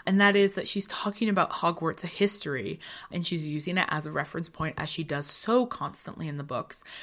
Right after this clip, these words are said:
But rather than nodding towards it as this sort of perfectly reliable, authoritative text, she points out for the first time that it's in fact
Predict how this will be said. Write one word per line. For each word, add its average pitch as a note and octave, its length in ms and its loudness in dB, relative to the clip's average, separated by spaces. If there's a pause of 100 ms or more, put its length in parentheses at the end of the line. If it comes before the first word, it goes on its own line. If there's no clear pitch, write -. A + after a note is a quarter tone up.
(140)
But - 160 -2
rather G#3 380 8
than F3 440 2 (180)
nodding G3+ 500 6
towards E3 420 -4
it D#3 200 -6
as E3+ 400 6
this - 180 -8
sort - 160 -6
of - 140 -12
perfectly - 560 -6
reliable, D3 640 -2
authoritative - 720 -4
text, - 500 2 (300)
she - 160 0
points B3 280 0
out - 160 2
for A3+ 60 -2
the A3 100 0
first A3+ 300 -2
time F3+ 240 2
that F3 80 -2
it's - 160 -8
in F3 100 -4
fact D#3+ 320 2